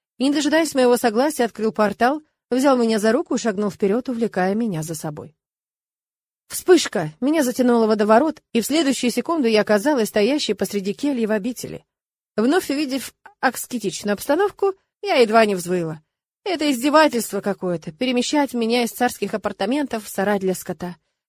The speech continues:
Здесь даже кровати нет, просто лавка с сеном. Я обижалась на Сашку за его грязные намёки, но теперь мысль о том, чтобы променять неудобную лавку на мягкую перину Сайерда,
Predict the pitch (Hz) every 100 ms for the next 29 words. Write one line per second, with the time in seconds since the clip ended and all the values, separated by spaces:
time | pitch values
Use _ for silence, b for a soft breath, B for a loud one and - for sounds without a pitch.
0 | - 269 294 262 269 269 277 277 294 -
1 | 190 180 - 277 269 - 202 311 - 202
2 | - - 226 185 170 _ _ _ _ _
3 | _ - 320 349 320 269 262 294 262 233
4 | 233 285 269 - 208 220 214 220 233 214
5 | 214 233 269 - 180 185 202 226 220 196
6 | 208 - 190 240 233 185 _ _ - -
7 | 254 220 233 233 220 247 226 - 208 208
8 | 226 202 202 226 220 - 202 208 214 -
9 | 185 - 202 196 180 - 269 233 170 170